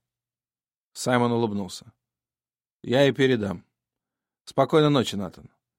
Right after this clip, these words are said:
«Всего хорошего, босс». Они доели запеканку из ягнятины и открыли вторую бутылку вина, но почти не разговаривали.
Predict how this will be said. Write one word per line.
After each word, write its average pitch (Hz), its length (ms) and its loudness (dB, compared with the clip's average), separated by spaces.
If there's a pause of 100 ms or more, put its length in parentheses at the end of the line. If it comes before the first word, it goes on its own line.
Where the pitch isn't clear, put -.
(300)
«Всего 180 240 2
хорошего, 170 420 4
босс». 101 340 -8 (1900)
Они 131 240 -2
доели 139 380 0
запеканку 107 600 -4
из 98 100 -6
ягнятины 117 600 -6
и - 20 -2
открыли 123 380 -4
вторую 110 360 -4
бутылку 101 400 -8
вина, 117 400 -6 (720)
но 113 140 -4
почти 120 320 -2
не 123 140 0
разговаривали. 98 760 -6